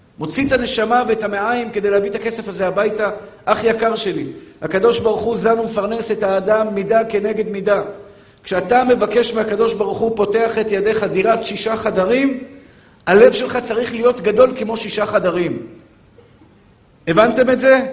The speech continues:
אתה רוצה דירת שלושה חדרים? אתה רוצה לחיות בדירת שלושה חדרים? ואף פעם אל תבקשו דירת שלושה חדרים.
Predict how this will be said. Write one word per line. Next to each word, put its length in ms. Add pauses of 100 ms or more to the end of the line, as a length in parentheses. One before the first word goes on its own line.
(680)
אתה 120
רוצה 220
דירת 260
שלושה 300
חדרים? 560
אתה 100
רוצה 200
לחיות 220
בדירת 320
שלושה 240
חדרים? 400
ואף 220
פעם 140
אל 60
תבקשו 220
דירת 220
שלושה 260
חדרים. 380